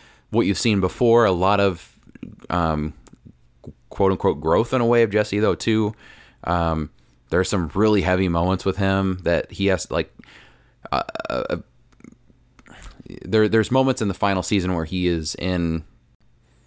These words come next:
you know, he, he, he is basically trapped away in this underground cage, uh, for, for a long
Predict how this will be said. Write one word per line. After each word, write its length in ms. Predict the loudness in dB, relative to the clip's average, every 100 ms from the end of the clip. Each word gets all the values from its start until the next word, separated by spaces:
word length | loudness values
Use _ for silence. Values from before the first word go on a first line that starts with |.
| _ -4
you 120 | -2
know, 60 | -2
he, 100 | -2
he, 260 | -4 -4
he 220 | -2 0
is 240 | 0 -2 -4
basically 380 | -2 -2 -2 -4
trapped 340 | 0 0 0
away 340 | 0 0 2
in 80 | 0
this 140 | -4 -4
underground 680 | -2 0 0 0 0 -4 -8 _ _
cage, 540 | -4 -2 -2 -4 -8 -12 -20 -20 _
uh, 220 | -2 -2 -2
for, 340 | 0 0 0
for 360 | -2 0 0 0
a 80 | -2
long 460 | -2 0 0 -4